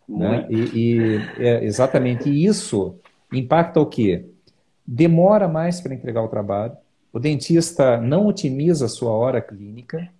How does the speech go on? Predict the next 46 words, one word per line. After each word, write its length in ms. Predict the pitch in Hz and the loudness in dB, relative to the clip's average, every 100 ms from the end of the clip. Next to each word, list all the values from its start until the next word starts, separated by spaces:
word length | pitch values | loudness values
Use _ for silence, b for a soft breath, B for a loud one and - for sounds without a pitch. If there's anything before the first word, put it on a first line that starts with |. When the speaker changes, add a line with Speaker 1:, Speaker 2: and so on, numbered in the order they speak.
| _ | _
Speaker 1:
e 140 | 120 127 | -2 2
dá 120 | 143 | 4
um 100 | 160 | 2
desconforto 580 | 160 - 147 - 147 147 | 0 -2 -2 0 0 -2
pro 140 | 156 | -2
paciente, 540 | 156 147 - 143 135 - | 0 0 -2 -4 -6 -6
que 80 | |
muitas 320 | 110 127 135 117 | -8 -4 -4 -2
vezes 220 | 127 127 | -2 -2
tem 140 | 139 | -6
que 100 | 135 | -4
reagendar, 560 | 123 123 120 113 127 135 | 0 0 -2 0 0 0
por 160 | 156 | -4
quê? 220 | 151 113 104 | -4 -4 -4
Por 160 | 107 | -6
falha 260 | - 131 139 | -4 -2 -2
de 80 | 131 | -6
comunicação 720 | 131 127 120 113 107 - 123 | -10 -12 -8 -8 -6 -8 -10
entre 180 | 127 131 | -12 -14
dentista 440 | 139 123 127 - | -14 -10 -12 -8
e 20 | |
laboratório. 580 | 135 143 147 - 117 98 | -6 -4 -4 -2 -2 -2
Até 300 | - 131 - - | 0 0 0 -2
já 280 | 120 127 113 | 2 4 4
há, 440 | 104 101 101 101 | 2 -2 -2 -2
há 60 | 101 | -2
muitos 760 | 113 156 175 180 - 143 117 | 0 2 0 0 -4 -4 0
anos, 540 | 117 143 139 107 101 101 | 2 2 2 0 -2 -2
né, 500 | 113 123 113 101 98 104 | -2 0 0 0 -2 -4
eu 220 | 113 131 | -2 -2
e 40 | |
o 0 | |
Thiago, 340 | - 120 120 117 | 0 2 2 0
já, 140 | 113 | -4
a 60 | 101 | -6
gente 280 | 120 - | -8 -14
vem 140 | 113 117 | -12 -12
conversando 540 | 113 107 104 - 123 | -6 -4 -4 -6 -8
sobre 280 | - 143 135 | -8 -8 -8
criar 460 | - - - 113 113 | -10 -10 -4 0 0
uma 140 | 113 | -2
solução 460 | - 104 104 - 139 | -10 -12 -8 -8 -8
e, 80 | |
graças 440 | 117 110 131 - 107 | -2 0 0 -4 -6
a 80 | 95 | -6
Deus, 480 | 107 127 127 - | -6 -8 -8 -14